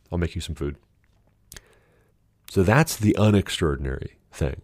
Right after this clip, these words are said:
And it's not a uniquely white problem. It's not a uniquely black problem. It's a human problem. It is a humans who were created good, created in God's image, but now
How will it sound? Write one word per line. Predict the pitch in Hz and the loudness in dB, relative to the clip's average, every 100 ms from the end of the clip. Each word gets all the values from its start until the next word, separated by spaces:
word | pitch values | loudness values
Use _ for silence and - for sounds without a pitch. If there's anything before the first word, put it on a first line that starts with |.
| _ | _
And | - 95 | 0 2
it's | - | 4
not | 110 113 - - - - - - | 2 2 -2 -16 -20 -20 -18 -2
a | |
uniquely | 92 78 76 80 95 98 | 0 2 2 2 2 2
white | 85 73 78 - | 2 2 2 0
problem. | - 87 87 87 80 | 0 2 2 0 -2
It's | - | -4
not | 87 85 | -2 0
a | 80 | 0
uniquely | 76 76 78 85 78 76 - _ _ _ | 0 -2 -2 -2 -2 -2 -8 _ _ _
black | - 82 95 - | -2 -2 -2 -6
problem. | 90 87 87 85 82 _ _ - - _ | -2 0 0 -4 -6 _ _ -20 -20 _
It's | 107 107 | -2 0
a | |
human | 117 - 233 80 | 0 2 2 2
problem. | 78 65 65 - | 2 0 -2 0
It | 95 98 | 2 4
is | 92 | 4
a | 87 82 80 - | 2 2 0 -4
humans | - 107 110 113 107 - _ _ _ _ | 2 4 4 2 -2 -6 _ _ _ _
who | 90 | 0
were | 69 | 0
created | 69 - 76 92 98 | -4 0 2 4 2
good, | - 95 92 - _ _ _ | 2 2 2 -2 _ _ _
created | - 80 104 | -2 2 2
in | 104 | 2
God's | 98 92 85 | 2 2 2
image, | 85 87 82 - _ _ _ _ _ _ - | 2 2 -2 -10 _ _ _ _ _ _ -4
but | - | -4
now | 87 85 82 80 | 0 2 4 2